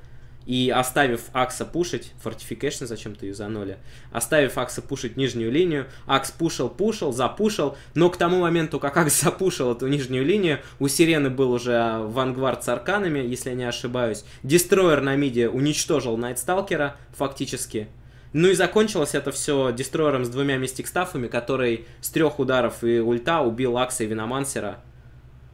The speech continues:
на чужой базе. Ну, вот такой очень жесткий. Итак, Муши на эс эфе. Да, все-таки они свапнулись ролями. Ну, потому что изначально взяли так, потом был свап. В итоге Куху у нас берет Сенкинга, что гораздо более логично, как по мне.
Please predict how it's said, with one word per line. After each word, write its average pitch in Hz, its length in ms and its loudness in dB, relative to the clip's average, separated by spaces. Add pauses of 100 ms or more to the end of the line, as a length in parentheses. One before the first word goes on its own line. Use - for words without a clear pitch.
(800)
на 117 220 -2
чужой 123 340 0
базе. 95 480 -4
Ну, 135 180 0
вот 120 140 -2
такой 123 300 -2
очень 113 320 -2
жесткий. 95 400 -6 (180)
Итак, 160 400 6
Муши 156 580 6
на 135 200 2
эс 131 140 0
эфе. 202 280 0
Да, 151 220 6
все-таки 170 340 -2
они 156 240 2
свапнулись 156 560 -2
ролями. 143 440 0 (260)
Ну, 151 140 -2
потому 143 280 -2
что 131 180 -4
изначально 127 460 -2
взяли 110 300 -2
так, 190 340 -2
потом 104 480 -8 (160)
был 110 200 -2
свап. 160 380 2
В 135 140 -2
итоге 160 240 2
Куху - 340 -2
у 165 80 6
нас 123 200 0
берет 123 240 0
Сенкинга, 151 600 0 (140)
что - 280 0
гораздо 131 380 4
более 120 240 2
логично, 165 560 0 (240)
как - 220 -2
по 147 100 0
мне. 143 280 0